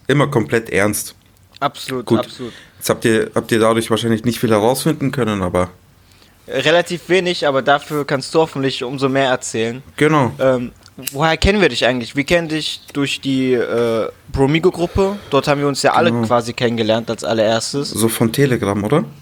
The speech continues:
Speaker 2: Genau, aus der Telegram-Gruppe.
Speaker 1: Yes,
Speaker 2: Und dann
Speaker 1: sir.
Speaker 2: fing ja die Promo-Phase von Ali an, direkt mit Ah Yeah und, äh, Wow.
Speaker 1: Ja,
Speaker 2: Und
Speaker 1: genau.
Speaker 2: die Sachen hast du alle produziert?
Speaker 1: Genau, richtig.
Speaker 2: Und,
Speaker 1: Ah
Speaker 2: äh,
Speaker 1: Yeah
Speaker 2: re-
Speaker 1: und War.
Speaker 2: Genau.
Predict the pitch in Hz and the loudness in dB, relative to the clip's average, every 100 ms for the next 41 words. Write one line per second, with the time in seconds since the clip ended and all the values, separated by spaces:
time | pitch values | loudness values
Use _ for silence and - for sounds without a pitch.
0 | - _ _ 143 151 147 123 104 - 127 | -20 _ _ -2 2 4 2 0 -4 -4
1 | 160 156 110 113 117 - 139 - 139 - | 0 0 0 -2 -4 0 -2 -2 -8 -4
2 | 131 143 143 156 151 147 143 127 131 131 | 0 2 0 0 0 4 4 2 0 0
3 | 127 - 156 147 147 143 127 - 127 - | 0 0 0 0 0 0 -2 -4 -2 0
4 | 135 147 120 143 139 131 127 - 127 - | 2 2 2 0 -2 -2 -2 -2 -6 0
5 | 120 123 120 131 139 127 127 120 117 110 | 0 2 2 2 2 -2 -8 -10 -10 -12
6 | - 123 117 123 139 156 - - - - | -12 -8 0 2 2 -2 -12 -20 -20 -8
7 | 104 104 107 104 98 104 104 165 160 160 | 0 2 4 2 0 2 4 2 0 -4
8 | 139 165 160 170 - 165 160 - 170 175 | -2 0 2 2 -2 -4 -4 -2 0 0
9 | - - _ _ _ - - 110 104 101 | -2 -14 _ _ _ -8 0 2 2 0
10 | 98 104 - 98 - - _ _ _ _ | -2 -4 -6 -8 -10 -16 _ _ _ _
11 | - 151 139 131 104 110 107 113 107 101 | -8 -4 -4 0 0 2 4 4 2 4
12 | 113 117 - _ _ _ - 147 151 156 | 4 2 -4 _ _ _ -8 -4 2 2
13 | 120 | 2